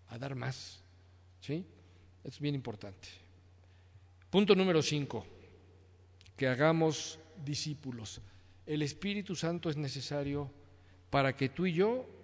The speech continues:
cumplamos con el gran mandamiento, pues, de, con la gran comisión de ir y hacer discípulos. Fíjate que en Juan quince dice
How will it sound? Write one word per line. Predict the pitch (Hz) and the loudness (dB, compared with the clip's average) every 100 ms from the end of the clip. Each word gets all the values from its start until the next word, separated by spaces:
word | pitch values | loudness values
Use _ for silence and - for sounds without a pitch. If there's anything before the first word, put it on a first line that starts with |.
| - - | -20 -14
cumplamos | - 143 - 160 190 202 - | -8 -6 0 2 2 0 -4
con | 151 139 | -4 -2
el | 135 | -2
gran | 151 196 220 | 0 0 -2
mandamiento, | 208 190 165 151 123 110 117 107 - | -4 -2 -2 -2 -6 -8 -10 -12 -8
pues, | 123 | -4
de, | 147 | -2
con | 151 160 160 | -2 -4 -4
la | 143 | -4
gran | 160 190 | -2 -4
comisión | 180 160 156 131 127 - - - - - | -4 -4 -4 -4 -6 -12 -20 -20 -20 -6
de | 131 | 0
ir | 147 196 214 | 4 4 2
y | 196 | 0
hacer | 143 - 160 156 | -2 2 2 2
discípulos. | 147 - 135 - 107 101 - - - - - - | -2 -4 -6 -8 -12 -12 -14 -18 -20 -20 -20 -4
Fíjate | 214 247 220 | 0 2 0
que | - 151 139 117 - - - - - - | 0 4 4 2 -4 -16 -20 -20 -20 -6
en | 147 147 | -2 -2
Juan | - 202 | 0 0
quince | 202 175 165 143 131 135 - - - - - - - | 0 0 0 0 -4 -4 -4 -6 -12 -18 -20 -20 -20
dice | - 143 180 - 170 160 | -14 -8 -6 -2 -2 -4